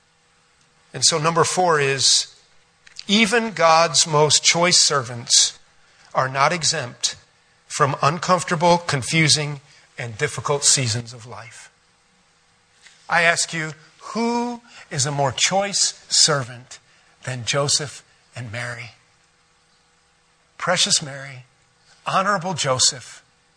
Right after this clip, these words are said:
beautiful young people, used of God, living out his will. These are choice, hand-picked servants of the Lord,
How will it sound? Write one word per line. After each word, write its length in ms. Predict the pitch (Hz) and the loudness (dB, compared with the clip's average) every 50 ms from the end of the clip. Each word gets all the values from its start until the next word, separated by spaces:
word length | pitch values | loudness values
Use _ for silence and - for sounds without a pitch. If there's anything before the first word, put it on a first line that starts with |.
| _ _ _ _ _ _ _ _ - | _ _ _ _ _ _ _ _ -4
beautiful 540 | 160 170 190 220 226 196 165 - - 147 | -2 0 2 2 2 2 0 -2 -4 -6
young 260 | 127 127 120 123 123 110 | -6 -6 -8 -12 -16 -18
people, 380 | - 123 120 - - 135 113 107 _ _ _ - - _ _ _ _ _ _ _ _ _ _ _ - | -18 -20 -20 -20 -20 -20 -20 -20 _ _ _ -20 -20 _ _ _ _ _ _ _ _ _ _ _ -4
used 420 | 147 175 214 226 226 220 - - | 0 2 4 4 4 4 4 2
of 160 | 190 143 107 | 0 -2 -2
God, 380 | - 143 127 123 123 120 123 120 - - - _ _ | 0 0 2 2 0 -2 -6 -10 -20 -20 -20 _ _
living 380 | - 170 196 226 202 226 208 196 | -8 -4 -2 -2 -2 -2 -4 -2
out 160 | 190 185 185 | -2 -2 -2
his 180 | 180 165 104 117 | -2 -4 -6 -6
will. 420 | 127 139 139 131 127 113 101 - _ _ _ _ _ _ _ - | -4 -4 -2 -2 -4 -4 -8 -12 _ _ _ _ _ _ _ -6
These 220 | - 240 254 196 | -2 -2 0 0
are 140 | 190 143 123 - | -2 -4 -6 -2
choice, 520 | - - - 208 220 233 233 226 - - - - - - | 0 0 2 6 6 6 6 6 4 0 -2 -4 -8 -8
hand-picked 640 | - 170 202 226 233 233 220 - - 233 226 - | -4 -2 0 0 0 -2 -4 -4 -2 -2 0 2
servants 440 | - - - 220 214 208 220 196 - | 4 4 6 6 4 4 2 -2 -2
of 80 | 196 180 | -2 -2
the 80 | 175 | -2
Lord, 400 | 175 175 196 202 214 220 226 190 | 2 4 6 8 8 8 6 4